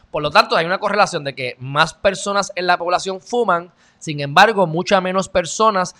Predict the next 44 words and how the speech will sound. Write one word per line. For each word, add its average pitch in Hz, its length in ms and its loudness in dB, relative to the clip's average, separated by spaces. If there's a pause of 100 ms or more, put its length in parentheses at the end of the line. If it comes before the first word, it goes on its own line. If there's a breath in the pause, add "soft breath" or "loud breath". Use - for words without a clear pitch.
(160 soft breath)
dentro 156 360 -8
de 151 60 -4
los 147 120 -6
enfermos 190 500 -4
son 165 200 -8
del 196 180 -6
covid. 120 300 -6 (340 loud breath)
Y 147 80 -10
han 160 160 -2
hecho 233 240 -4
un 190 160 -8
montón 208 400 -6
de 196 60 -4
otros 196 220 -4
estudios 202 420 -4
y - 20 -4
otras 185 260 -2
datas, 190 360 2
búsquenlas, 175 460 -2 (540 soft breath)
que, 160 360 -8
que 156 180 -4
tú 160 180 -10
las 175 120 2
puedes 208 220 2
analizar 208 520 4
y 226 80 -8
pensar 190 360 -6
que, 175 160 -6
pues - 180 -16
mira, 147 320 -2
no 147 100 -8
vengas 180 280 -2
a 214 40 4
decir 190 220 -2
que 202 80 -8
los 185 80 -2
que 170 100 -16
fuman 175 200 -12
son 180 140 -14
los 170 80 -6
más 165 100 -14
que 165 80 -20
se 156 100 -14
mueren. 151 320 -10